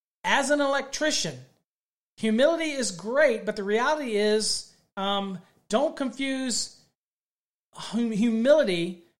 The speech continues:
versus somebody that says they're cocky, okay? Or cocky or full of themselves, okay? There is many people that are very full of themselves, but they can walk the talk and do what they say.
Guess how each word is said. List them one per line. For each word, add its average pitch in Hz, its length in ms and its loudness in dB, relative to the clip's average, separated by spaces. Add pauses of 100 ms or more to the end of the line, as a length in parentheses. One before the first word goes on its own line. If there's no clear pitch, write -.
(280)
versus 226 340 0
somebody 247 440 0
that 214 160 -2
says 214 300 0
they're 190 140 -4
cocky, - 680 -10 (640)
okay? 190 460 -2 (300)
Or 185 160 -4
cocky 247 540 -2
or 190 120 -2
full 240 380 -4
of 170 100 -2
themselves, - 580 -12 (440)
okay? 202 420 0
There 240 200 2
is 208 120 2
many 240 360 0
people 247 300 -4
that 220 140 0
are 202 60 -2
very 220 460 -2
full 220 220 -2
of 233 100 0
themselves, 202 760 -2 (240)
but 196 160 -4
they 202 100 -2
can 196 200 -2
walk 214 280 2
the 226 80 -2
talk 196 480 -2 (600)
and 190 160 -4
do 208 440 -2 (200)
what 202 200 2
they 175 140 -2
say. - 480 -4